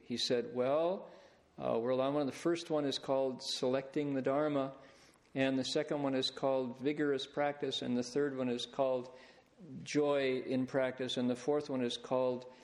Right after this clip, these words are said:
serenity that comes from that joy." And before he got to number five,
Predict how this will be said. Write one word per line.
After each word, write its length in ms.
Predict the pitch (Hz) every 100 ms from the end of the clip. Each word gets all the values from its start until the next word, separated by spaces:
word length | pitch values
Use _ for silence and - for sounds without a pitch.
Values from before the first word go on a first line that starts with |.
| - _
serenity 720 | - - 147 139 147 147 139
that 160 | 123 120
comes 320 | 156 151 143
from 220 | - 127
that 240 | 127 110
joy." 420 | - 143 143 135 131 - - -
And 160 | 127 120
before 360 | 123 - 165
he 100 | 165
got 260 | 170 143 123
to 80 | 135
number 240 | 127 117
five, 560 | 117 143 139 117 107